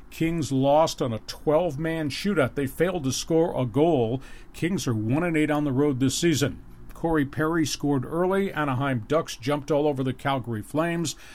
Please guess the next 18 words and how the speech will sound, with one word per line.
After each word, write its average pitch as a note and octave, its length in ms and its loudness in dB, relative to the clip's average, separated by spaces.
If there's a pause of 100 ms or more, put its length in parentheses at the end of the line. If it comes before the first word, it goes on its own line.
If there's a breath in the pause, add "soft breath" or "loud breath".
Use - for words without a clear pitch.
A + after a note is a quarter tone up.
(140 loud breath)
The D#3+ 100 2
Ducks C#3 420 -4
go D#3 160 0
to C#3 120 0
fourteen D#3+ 680 -4
four D3+ 420 2
and C#3 280 -2
four C3+ 440 0
on B2+ 220 -2
the B2+ 100 0
season. A#2+ 460 -2 (560 loud breath)
Tonight, C#3 520 -2
the B2+ 100 0
Kings D3+ 480 -2
play D#3 260 2
the C3+ 80 2
Minnesota B2+ 480 0
Wild. C#3+ 600 2